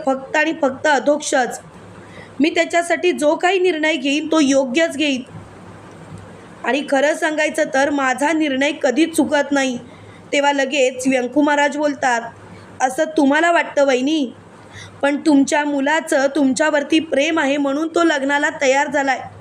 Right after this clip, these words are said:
म्हणून तो तुमच्याशी जुळवून घेतोय, पण तुम्ही मात्र त्याला समजूनच घेत नाही आहात. वहिनी, तुम्ही असं का वागताय? का तुम्ही दुसऱ्याला असं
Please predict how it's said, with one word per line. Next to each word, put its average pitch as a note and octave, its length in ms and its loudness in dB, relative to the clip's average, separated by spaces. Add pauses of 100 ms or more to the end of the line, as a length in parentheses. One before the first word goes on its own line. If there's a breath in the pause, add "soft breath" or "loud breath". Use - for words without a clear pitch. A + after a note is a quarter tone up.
(960 loud breath)
म्हणून D4+ 280 2
तो F#4+ 140 0
तुमच्याशी E4+ 560 2
जुळवून D4+ 480 4
घेतोय, D#4 340 2
पण D4+ 260 -2
तुम्ही D4 280 4
मात्र D#4+ 420 0
त्याला D4 300 0
समजूनच D4+ 840 -4 (680 loud breath)
घेत D4 280 0
नाही D4 260 0
आहात. C4 160 2 (880)
वहिनी, D#4+ 280 2
तुम्ही F#4 240 4
असं F4+ 280 0
का E4+ 300 0
वागताय? C#4+ 500 0 (1120)
का D#4 180 0
तुम्ही E4+ 280 4
दुसऱ्याला D4 560 2
असं C4 480 -2